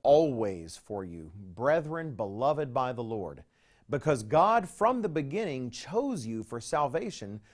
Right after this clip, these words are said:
through sanctification by the Spirit and belief in the truth,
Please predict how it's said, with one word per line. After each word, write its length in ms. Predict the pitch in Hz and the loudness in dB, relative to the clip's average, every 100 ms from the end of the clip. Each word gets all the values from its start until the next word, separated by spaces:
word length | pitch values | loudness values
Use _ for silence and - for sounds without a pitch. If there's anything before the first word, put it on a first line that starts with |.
| _ | _
through 200 | - 139 | -4 -2
sanctification 1080 | 113 - 180 214 202 185 170 170 170 - 143 | -2 -2 0 0 -4 -8 -6 -2 -2 -4 -4
by 260 | 127 139 147 | -2 0 -2
the 120 | 123 | -4
Spirit 720 | - - - 185 110 95 - _ _ _ | -8 -12 -6 -4 -2 -4 -8 _ _ _
and 340 | 120 135 139 107 | -6 -4 -6 -6
belief 520 | 104 104 139 175 - | -6 -4 -4 -6 -10
in 180 | - 147 | -10 -8
the 80 | 135 | -8
truth, 520 | - - 143 73 - | -10 -10 -8 -10 -14